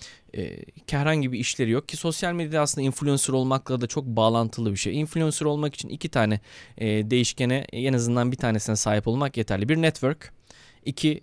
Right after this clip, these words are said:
e, eğer bir zenginliğiniz varsa genelde bu network'le beraber geliyor. Bu ikisinden biri varsa zaten influencer olmamak, e, isterseniz olursunuz. Çok basit bir şey. Şimdi,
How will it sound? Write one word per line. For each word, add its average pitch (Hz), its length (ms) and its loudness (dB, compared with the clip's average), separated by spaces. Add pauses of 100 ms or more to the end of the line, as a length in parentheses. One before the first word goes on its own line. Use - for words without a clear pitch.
(140)
e, 123 80 -4
eğer 113 460 0
bir 113 40 -4
zenginliğiniz 110 640 2
varsa 113 340 0
genelde 107 340 0
bu 107 100 0
network'le 107 460 0
beraber 110 380 4
geliyor. 85 320 -8 (360)
Bu 220 60 0
ikisinden 135 580 0
biri 123 140 2
varsa 110 260 4
zaten 113 340 2
influencer 117 540 0
olmamak, 117 560 0 (160)
e, - 40 -6 (440)
isterseniz 156 560 4
olursunuz. 117 380 2
Çok 120 240 -2
basit - 300 0
bir - 60 -8
şey. 95 160 -2 (1200)
Şimdi, 190 520 2